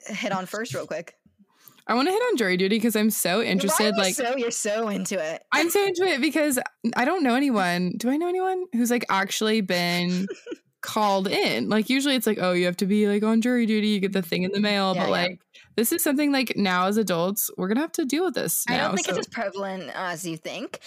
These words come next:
Speaker 1: The night before, I was on the phone with you, and you call every night before, and sometimes they say you have to come, and sometimes they don't,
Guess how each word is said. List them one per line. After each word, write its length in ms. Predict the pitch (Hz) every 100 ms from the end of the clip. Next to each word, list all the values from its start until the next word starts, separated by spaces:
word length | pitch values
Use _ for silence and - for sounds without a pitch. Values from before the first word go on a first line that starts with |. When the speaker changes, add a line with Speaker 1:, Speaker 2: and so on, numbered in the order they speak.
| -
Speaker 1:
The 80 | -
night 160 | 226 247
before, 340 | 294 233 202
I 120 | 196 196
was 100 | 190
on 80 |
the 60 | 185
phone 200 | 196 185
with 120 | 170
you, 180 | 156 160
and 240 | 170 170 175
you 80 | 185
call 340 | - 208 202
every 220 | 180 165
night 220 | 180 151 147
before, 540 | 196 165 113 120 196 - -
and 180 | 185 180
sometimes 420 | - 170 185 185
they 80 | 196
say 120 | 175
you 140 | 156 165
have 100 | 156
to 60 |
come, 160 | - 147
and 100 | 156
sometimes 340 | 165 160 170 170
they 80 |
don't, 380 | 170 135 123 185